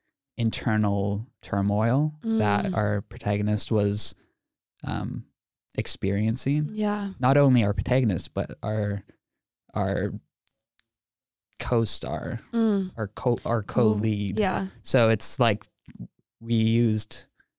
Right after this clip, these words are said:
Speaker 1: uh, the Easy Rig to show, like, kind of the, the breaking down of this character
Speaker 2: Mm-hmm.
Speaker 1: psychologically,
Speaker 2: Yeah.
Speaker 1: um,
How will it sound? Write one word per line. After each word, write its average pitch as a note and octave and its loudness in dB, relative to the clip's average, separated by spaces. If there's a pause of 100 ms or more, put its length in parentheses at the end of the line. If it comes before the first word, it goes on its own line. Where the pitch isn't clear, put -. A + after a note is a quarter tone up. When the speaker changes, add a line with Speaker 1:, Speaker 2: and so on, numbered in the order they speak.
(260)
Speaker 1:
uh, - -12
the A#2+ -2
Easy A#2+ 2
Rig F#2 -4
to G2+ -4 (300)
show, G2+ 0
like, - -10 (680)
kind G#2+ 0
of G2+ -2
the, G2+ -2 (540)
the A2 -4
breaking G#2 0
down G2+ 0 (120)
of G#2 -4
this G2+ -4
character G2+ 0
Speaker 2:
Mm-hmm. G3+ 0
Speaker 1:
psychologically, G#2 0 (160)
Speaker 2:
Yeah. G3 -4
Speaker 1:
um, G#2 0